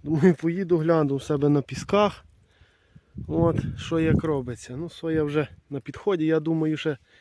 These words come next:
тиждень такої погоди. І буде вже вона готовенька. От, ось я,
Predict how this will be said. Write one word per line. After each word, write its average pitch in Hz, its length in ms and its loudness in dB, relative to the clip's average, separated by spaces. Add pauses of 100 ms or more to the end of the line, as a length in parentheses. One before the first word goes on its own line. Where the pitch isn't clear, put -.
(160)
тиждень 151 400 0
такої 147 380 -4
погоди. 165 560 -2 (1120)
І 147 120 -2
буде 185 360 4
вже 160 240 4
вона 165 360 4
готовенька. 135 840 -2 (920)
От, 120 340 -12 (200)
ось 135 120 -10
я, 143 160 -4